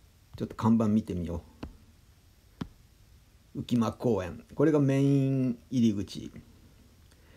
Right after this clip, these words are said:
広いよな、入り口だけこれなんだもん。ここでね、えー、前、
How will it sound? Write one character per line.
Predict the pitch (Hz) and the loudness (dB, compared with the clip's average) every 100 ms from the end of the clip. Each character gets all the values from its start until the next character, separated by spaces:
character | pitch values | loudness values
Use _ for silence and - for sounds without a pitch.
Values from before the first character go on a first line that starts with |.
| - - | -20 -12
広 | - 113 151 175 | -2 4 4 4
い | |
よ | 131 | 4
な、 | 107 101 | 2 0
入 | 101 | 0
り | 131 | 0
口 | 135 131 | 0 2
だ | 131 | 2
け | 123 | 0
こ | 117 | 0
れ | 113 | 0
な | 110 | 0
ん | 101 | -2
だ | 90 | -4
も | 69 | -8
ん。 | 71 - - - - - - - - - - - _ - - | -10 -14 -20 -20 -20 -20 -20 -20 -20 -20 -20 -20 _ -20 -18
こ | - | -2
こ | 156 | 2
で | 147 147 | 6 6
ね、 | 143 143 98 92 | 4 2 0 -4
え | - 101 104 | -8 -4 0
ー、 | |
前、 | 123 117 95 85 | 2 2 -2 -6